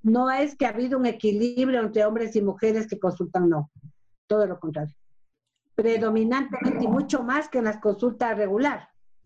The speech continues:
presencial, porque ahí había un porcentaje de un veinte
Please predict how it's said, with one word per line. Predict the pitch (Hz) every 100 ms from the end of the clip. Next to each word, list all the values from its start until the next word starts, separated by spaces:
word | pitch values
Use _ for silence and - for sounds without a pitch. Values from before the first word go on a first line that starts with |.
| - -
presencial, | 208 202 202 185 294 294 185 - - _ _
porque | - 202 233
ahí | 233 254
había | 233 240 247 254
un | 247 220
porcentaje | 233 247 226 - 233 233 254
de | 240
un | 220 196
veinte | 214 220 220 220 214 214 220 220